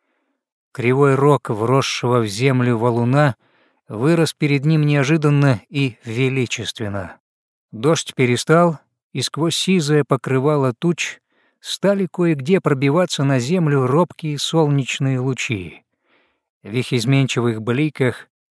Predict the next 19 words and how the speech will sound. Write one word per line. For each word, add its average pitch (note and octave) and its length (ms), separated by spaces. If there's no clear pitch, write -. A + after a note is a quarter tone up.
тёмно-серое D#3+ 1000
от A2+ 100
влаги A#2+ 460
тело C3 540
камня A#2 640
казалось C#3+ 460
почти E3 440
чёрным G#2 720
и A2+ 100
возвышалось A#2+ 800
над B2 160
ковром B2 540
сухой C3 500
хвои, C3+ 540
сверкающей D3+ 920
громадой, C3 1000
как D3+ 220
никогда C3+ 800
напоминая A#2+ 920